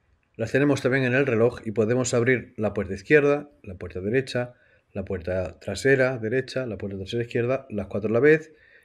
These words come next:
abrir los maleteros, cerrar los maleteros, en el caso del frontal a mano, el otro va automático también en nuestro coche. Podemos abrir las,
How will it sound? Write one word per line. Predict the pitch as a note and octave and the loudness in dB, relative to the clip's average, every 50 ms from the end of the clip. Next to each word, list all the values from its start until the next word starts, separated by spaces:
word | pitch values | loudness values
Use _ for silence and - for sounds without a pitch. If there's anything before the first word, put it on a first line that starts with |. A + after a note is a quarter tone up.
| _ _ _ _ _ _ _ | _ _ _ _ _ _ _
abrir | - A2 G#2+ A2+ A#2+ A#2 G2+ - - _ | -8 -4 -2 0 0 0 -2 -4 -10 _
los | - G#2+ G#2 F#2 | -8 -8 -6 -4
maleteros, | G#2 G2 G2 G2+ C#3 C#3+ C#3+ C3+ C#3+ C#3 - - _ _ | -4 -4 0 4 6 6 6 4 2 -2 -6 -14 _ _
cerrar | _ - - G#2 G2+ G#2 G#2+ G#2 | _ -8 -4 -2 0 0 0 0
los | F#2+ E2+ | -2 -2
maleteros, | F#2 G#2 G#2+ A2+ C3 D3 C#3 C#3+ C#3+ C#3 - | -4 -4 -2 2 2 4 4 4 2 0 -4
en | G2+ | -8
el | F#2+ | -8
caso | F#2 - G2+ - - G#2 | -6 -6 -6 -2 -2 -2
del | G#2 G2+ | -2 -2
frontal | - G#2+ G#2 G2+ G#2 A2 G#2 G2+ G2+ - | -2 -4 -4 -2 0 0 -2 -2 -4 -8
a | G2 | -6
mano, | F#2+ A2+ B2+ C3+ C3 C#3 F3+ - _ _ | -4 -2 -2 -2 -2 -4 -6 -12 _ _
el | - G2+ F#2+ | -10 -8 -6
otro | G2+ G2 G2 G2+ F#2+ F#2 - - _ _ _ - | -6 -4 -4 -4 -4 -4 -6 -10 _ _ _ -10
va | G2 F#2+ G#2 | -6 -4 -2
automático | G#2 G2 G2+ G#2+ G#2+ G#2+ A2 G#2 A2 G2+ | -2 -2 0 -2 -2 -2 -2 -4 -4 -4
también | A2 G2+ G#2+ G#2+ | -2 -2 -2 -2
en | A2 | -2
nuestro | G#2+ G#2 - C#3+ | -2 0 2 2
coche. | D#3+ C#3+ D3+ - D3+ D#3 D#3 - _ _ - - - - - _ _ _ _ | 2 2 2 2 -2 -2 -4 -8 _ _ -20 -20 -20 -20 -20 _ _ _ _
Podemos | - A#2 A#2 A#2 A2+ A2 G#2+ - - | 0 2 2 2 2 0 -2 -4 -6
abrir | - A2 A2 A2 C3+ C#3 C3 A2 | -4 -2 0 4 4 4 4 4
las, | G#2+ G2+ G2 | 0 -2 -2